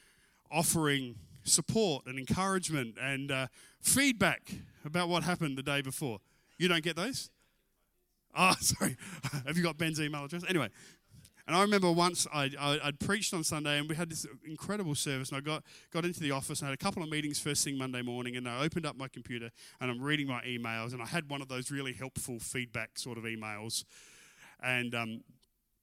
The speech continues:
I started to respond to it. And as I'm doing that, my watch starts to beep that it's twelve o'clock. And my brain goes to this,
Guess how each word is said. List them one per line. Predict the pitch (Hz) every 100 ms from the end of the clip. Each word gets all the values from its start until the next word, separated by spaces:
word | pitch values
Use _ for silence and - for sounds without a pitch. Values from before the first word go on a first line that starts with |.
| _ -
I | 143
started | 131 - 147 143 -
to | 143
respond | 127 - - 135 135
to | - 104
it. | 90 - - - - 120 107 110 113 101 107 - 117 110 123 117 104 - _ 95 95 117 113 90 87 92 87 110 135 107 104 104 - - - - -
And | 156
as | 208 214
I'm | 220 220 175 -
doing | 208 214 208 175
that, | 135 123 143 _ _ _ _ _
my | 147 139 135 135
watch | 156 196 - -
starts | 147 139 -
to | -
beep | 123 120 120
that | 127
it's | 120 -
twelve | - 139
o'clock. | 117 - 123 - - - - - _ _ _ _ _ _ _ _ _ _ - - - - - -
And | 170
my | 160
brain | 151 180 208 240
goes | 202 190
to | -
this, | 185 170 -